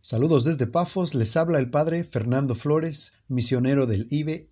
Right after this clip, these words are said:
en la provincia Muerte y Resurrección del Señor en Medio Oriente. Siete de febrero,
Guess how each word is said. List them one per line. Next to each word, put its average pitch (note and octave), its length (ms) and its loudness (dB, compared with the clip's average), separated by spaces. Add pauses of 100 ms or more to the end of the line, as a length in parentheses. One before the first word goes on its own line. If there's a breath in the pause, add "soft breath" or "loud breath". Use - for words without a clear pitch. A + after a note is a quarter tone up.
en A2 180 -2
la A2 120 -2
provincia A#2+ 540 0
Muerte B2+ 460 0
y C3 100 0
Resurrección C3 840 -2
del C#3 180 2
Señor C#3 540 -4
en B2+ 140 -2
Medio A2 280 2
Oriente. F#2+ 460 -2 (680)
Siete B2+ 360 0
de B2+ 100 -2
febrero, C#3+ 580 2